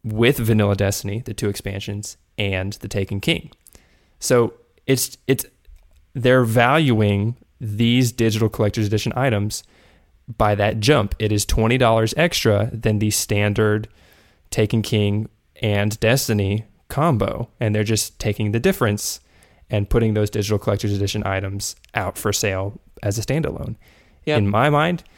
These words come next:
Speaker 1: by that, by that logic, it makes total sense. You know, whether you think twenty dollars or these items are worth twenty dollars, that's up to you.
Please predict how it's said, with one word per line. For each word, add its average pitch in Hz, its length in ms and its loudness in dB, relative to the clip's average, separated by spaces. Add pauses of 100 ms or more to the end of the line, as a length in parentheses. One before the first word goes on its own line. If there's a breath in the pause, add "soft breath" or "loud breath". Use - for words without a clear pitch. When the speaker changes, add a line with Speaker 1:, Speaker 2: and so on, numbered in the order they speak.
(460 soft breath)
Speaker 1:
by 107 260 0
that, 107 200 0
by 104 160 2
that 117 200 2
logic, 180 400 2
it 113 120 -2
makes 107 260 0
total 123 340 2
sense. - 560 -10 (220)
You 101 100 -10
know, 98 280 -6
whether 113 260 2
you 120 200 2
think 139 500 -2 (360 soft breath)
twenty 123 240 -2
dollars 113 560 -2 (320)
or 104 160 2
these 123 320 4
items 110 340 2
are 98 100 2
worth 107 240 2
twenty 147 220 0
dollars, 160 280 0
that's - 200 -6
up 104 140 -4
to 104 80 -6
you. 107 340 -4